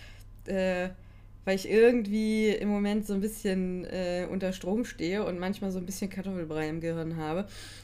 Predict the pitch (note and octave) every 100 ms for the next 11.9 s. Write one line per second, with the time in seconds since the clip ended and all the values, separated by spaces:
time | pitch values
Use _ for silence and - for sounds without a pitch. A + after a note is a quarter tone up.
0 | - F#3 G#3+ F#3 B3 C4 - A3 G#3 G3+
1 | F#3 - B3 B3+ G#3 A3+ E3 D3+ C#3+ D#3
2 | - F3 F3+ E3+ F3+ F#3 G3 F#3+ F#3 G3
3 | F#3+ F3+ G3+ F3 F3 F#3+ - - - A#3
4 | C#4+ F#4+ E4+ C4+ C4 C4+ C#4 A3 G#3+ G#3
5 | G3 - - - - - - - - -
6 | - - - A3 A3+ G3 G3+ - F3+ F3+
7 | E3+ - - D#4 F#4+ G#4+ - - - -
8 | - - - - F3+ F3 F3 - A3 A3+
9 | G#3+ A#3+ D4 - A#3 A3+ G3+ - F4+ F4
10 | D4 C4 C4+ B3+ C4+ - C4 A#3 G#3+ F#3
11 | G3+ E4 - E3 D#3 G3+ F#4 -